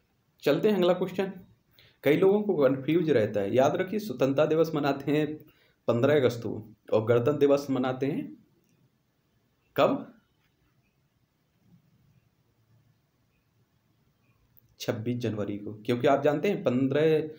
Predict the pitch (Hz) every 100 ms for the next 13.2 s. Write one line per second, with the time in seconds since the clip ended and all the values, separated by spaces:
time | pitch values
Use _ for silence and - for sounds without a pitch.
0 | _ _ 120 123 131 135 131 135 131 123
1 | 120 127 135 120 104 123 120 107 101 -
2 | 101 113 - _ 104 110 127 127 123 131
3 | 139 117 101 90 - - - _ - _
4 | _ - 107 110 131 127 147 196 143 139
5 | 143 - 143 120 117 131 101 - - 117
6 | 135 135 117 120 147 139 147 - - 135
7 | 127 131 147 135 127 135 135 131 120 120
8 | 135 131 127 127 123 123 - 123 - -
9 | - _ _ 120 113 123 123 120 131 269
10 | - _ _ _ - 117 160 156 127 120
11 | 165 131 123 120 127 113 104 - - 110
12 | - _ _ _ _ _ _ _ 127 196
13 | 330